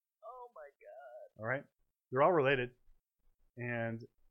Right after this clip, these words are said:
Speaker 2: this is the biodiversity in your guts. And we can, we can make the same kind of tree.
Speaker 1: Wow.
Speaker 2: So it's kinda gone from Dar-, so this Darwin's idea has been used a gazillion times. And I guess the question for you, what do you, what do you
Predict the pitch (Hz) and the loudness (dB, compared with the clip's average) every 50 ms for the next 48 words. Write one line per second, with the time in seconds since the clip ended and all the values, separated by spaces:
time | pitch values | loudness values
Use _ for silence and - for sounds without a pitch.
0 | _ _ - 131 127 - 143 131 127 127 113 120 127 123 127 120 110 110 120 120 | _ _ -8 -8 -6 -4 -4 0 0 0 4 4 6 6 4 2 0 -2 -4 -4
1 | - - 113 110 110 110 107 104 98 107 101 95 - - - 110 113 113 - 120 | -6 -6 -8 -8 -6 -6 -6 -6 -6 -6 -6 -8 -8 -12 -12 -10 -10 -8 -6 -6
2 | 113 110 110 110 120 113 110 117 - 117 - - 117 113 110 - 107 101 101 - | -6 -6 -6 -6 -6 -6 -8 -8 -10 -12 -12 -10 -10 -10 -10 -10 -10 -10 -10 -12
3 | - 107 98 101 _ _ _ - - - 151 135 139 180 165 147 127 113 117 - | -14 -14 -14 -16 _ _ _ -20 -20 -14 -12 -12 -12 -12 -12 -12 -12 -12 -14 -14
4 | - - - - - _ _ - 120 117 - 131 131 131 123 113 127 127 127 123 | -16 -18 -20 -20 -20 _ _ -10 -10 -8 -4 -4 -2 -2 -2 -2 -2 -2 -2 -2
5 | - 120 110 135 139 156 160 147 - - - 139 165 170 147 131 165 190 202 190 | -6 -6 -2 0 0 0 0 -4 -8 -4 -4 -2 -2 -2 2 4 4 6 6 4
6 | 170 151 135 120 117 117 143 156 139 113 110 123 - _ _ _ _ _ _ _ | 2 0 0 0 0 0 0 0 2 2 0 -2 -6 _ _ _ _ _ _ _
7 | _ _ _ _ _ _ _ _ _ _ _ - - - 147 143 143 139 135 - | _ _ _ _ _ _ _ _ _ _ _ -8 -6 -2 0 0 0 0 -2 -4
8 | - - _ _ _ _ _ _ _ - 139 135 131 135 143 143 139 143 139 - | -8 -8 _ _ _ _ _ _ _ -4 -2 -2 -2 -2 -2 -2 -2 -2 -4 -8
9 | - - _ _ - 143 147 135 139 131 139 170 196 220 170 120 120 117 101 98 | -10 -14 _ _ -8 -6 -4 -2 -2 0 2 2 2 0 -2 -4 -6 -8 -10 -10
10 | 95 101 - - - _ _ _ _ _ _ _ _ _ _ _ _ _ _ _ | -14 -14 -16 -16 -18 _ _ _ _ _ _ _ _ _ _ _ _ _ _ _
11 | _ _ _ - 143 151 151 208 202 - - - - 226 220 - 196 165 175 170 | _ _ _ -6 -4 -2 -2 -2 -4 -4 -6 -8 -8 -8 -6 -6 -6 -2 -2 0
12 | 180 165 160 180 214 214 196 - 170 190 233 214 | 0 2 0 0 -2 -2 -6 -8 -8 -8 -8 -8